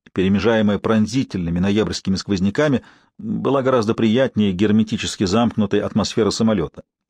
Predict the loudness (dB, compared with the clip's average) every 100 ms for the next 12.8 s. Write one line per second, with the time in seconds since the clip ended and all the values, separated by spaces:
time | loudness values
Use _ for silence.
0 | _ _ _ _ _ _ _ _ -8 -2
1 | 0 0 0 0 0 0 0 -2 -6 _
2 | -20 -10 0 2 2 0 0 2 2 2
3 | 0 0 0 0 -2 0 -2 -2 -8 -20
4 | -20 -20 _ _ _ 0 2 2 2 2
5 | 2 2 0 0 0 2 2 0 -2 _
6 | _ -4 0 2 2 0 0 0 0 2
7 | 2 2 0 -2 0 0 0 0 0 0
8 | -2 0 2 2 2 2 0 2 -2 -2
9 | -6 -2 0 0 0 0 0 -4 -10 -12
10 | _ _ _ _ _ _ _ _ _ _
11 | _ -2 2 4 4 2 0 0 2 4
12 | 2 2 0 0 0 0 -2